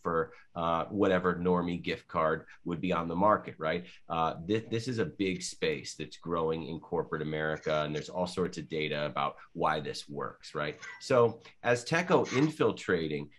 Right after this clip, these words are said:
these type of markets, right, where I can walk X amount of steps and I earn these points, and eventually it's five dollars worth of,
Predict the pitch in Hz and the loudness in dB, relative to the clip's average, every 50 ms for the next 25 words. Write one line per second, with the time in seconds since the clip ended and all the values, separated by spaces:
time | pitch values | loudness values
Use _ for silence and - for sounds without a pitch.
0 | - - 90 92 131 143 147 147 - - 127 - 90 90 95 90 90 95 95 104 | -14 -8 0 2 4 4 4 2 2 2 4 4 4 2 0 0 0 0 2 4
1 | 107 113 117 117 - - - - - - - 80 76 82 90 90 - - - - | 6 4 4 2 -2 -8 -12 -12 -16 -6 0 2 2 2 2 -2 -6 -14 -12 -4
2 | 87 98 101 101 101 98 - - 101 104 107 - 110 101 98 95 90 90 110 117 | 0 2 4 4 4 4 4 4 2 2 2 0 0 0 0 0 2 4 6 8
3 | 123 127 113 - - - 101 101 - - 107 104 104 98 95 92 87 90 - - | 8 8 6 2 -2 -6 -8 -8 -6 -4 0 2 4 4 4 2 0 -2 -6 -4
4 | - 120 117 117 117 - - - - 95 92 87 87 85 - 104 104 104 104 98 | 2 4 4 4 4 2 -4 -6 -4 0 2 2 2 2 0 -2 0 0 0 0
5 | 95 92 90 - - - 123 117 117 117 117 113 - - 98 92 87 98 101 104 | -2 -2 -4 -8 -2 2 4 4 4 4 2 0 -2 -2 0 0 0 0 -2 -2
6 | 101 - - 98 98 95 90 90 - - - 98 90 90 92 90 95 95 95 95 | -4 -4 -4 0 0 0 0 0 -4 -2 2 4 4 4 4 4 4 4 6 6
7 | 95 95 92 90 90 - 92 90 87 87 - - 90 85 78 - | 6 4 2 2 0 0 0 0 0 0 0 -2 -2 -2 -2 -6